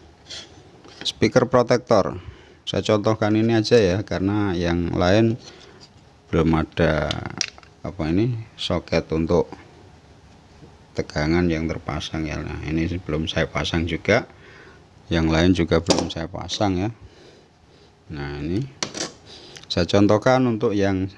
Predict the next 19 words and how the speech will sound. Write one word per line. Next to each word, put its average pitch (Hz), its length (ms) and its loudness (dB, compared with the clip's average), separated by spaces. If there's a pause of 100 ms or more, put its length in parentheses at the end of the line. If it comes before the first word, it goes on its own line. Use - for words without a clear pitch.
(300)
ini 95 160 2
aja. 92 320 -2 (1400)
Oke, 85 400 0 (560)
ini 117 180 8
akan 131 220 6
saya 117 180 6
pasang 107 320 2
langsung 107 380 2
ke 113 180 2
sini. 85 380 0 (240)
Ini 110 320 4
langsung 117 400 2
dari 95 240 2
trafo 107 400 4
ya, 85 180 0 (460)
kita 92 240 2
pasang 98 320 4
seperti 90 400 -6
ini. 71 160 -6